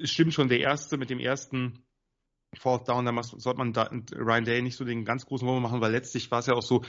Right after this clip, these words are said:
man wusste, diese beiden Defenses sind so stark, hätte auch ein richtiger Low-Scorer werden können. Ne, hätte auch wirklich ein, ein siebzehn dreizehn werden können. Und ob du da dann das Risiko nimmst, wenn's null null steht und beide schon gepuntet haben, I don't know.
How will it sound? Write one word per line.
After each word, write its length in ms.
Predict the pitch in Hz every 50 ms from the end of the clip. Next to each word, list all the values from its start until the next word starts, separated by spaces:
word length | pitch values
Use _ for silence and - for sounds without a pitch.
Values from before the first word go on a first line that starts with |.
| - -
man 140 | 113 113 104
wusste, 220 | 135 156 151 - 123
diese 160 | 113 110 113
beiden 280 | 117 113 113 110 107 98
Defenses 420 | 131 - - - 127 - - 101
sind 160 | 117 117 107 -
so 180 | 131 147 180
stark, 560 | 160 - - 123 113 110 120 143 156 - - - _ _ _
hätte 260 | - - 135 - 147
auch 140 | 151 151 -
ein 120 | 139 127
richtiger 340 | 113 135 131 - 151 131 120
Low-Scorer 560 | 104 101 104 110 - - - 95 85 85 87
werden 240 | 90 87 82 - -
können. 340 | - - 87 85 87 90 - -
Ne, 100 | 110 110
hätte 200 | 110 151 156 139 117
auch 120 | 120 -
wirklich 220 | 135 135 117 -
ein, 460 | 113 101 98 95 90 - 101 95 - -
ein 40 |
siebzehn 300 | 98 123 113 - - 107
dreizehn 380 | 101 98 107 110 110 - 110 95
werden 200 | 95 92 95 98
können. 200 | - - 104 98
Und 120 | 95 90
ob 100 | - -
du 100 | - 110
da 180 | 101 104 98 113
dann 360 | 113 113 110 110 104 104 - _ _ _ _ - - _ _ _ _ _ _ _ _ -
das 220 | 107 104 - -
Risiko 320 | 127 110 117 113 - 127
nimmst, 240 | 117 117 123 123 -
wenn's 180 | 113 104 - -
null 160 | 113 107 110
null 200 | 107 110 120 123
steht 420 | 123 - 127 123 120 120 - - _ _ _ _ _ _ -
und 220 | - 117 107 -
beide 300 | - 107 107 123 131 131
schon 240 | - - 131 123 120
gepuntet 580 | 113 117 - - 123 123 127 - 123 - - 127
haben, 340 | 123 120 120 123 123 123 - _ _ _ _ _ _ _ _ _ _ _ _ _ _ _ _ _ _ _ _ _ - 98
I 60 | 98
don't 120 | 101 110
know. 280 | 101 95 101 104 90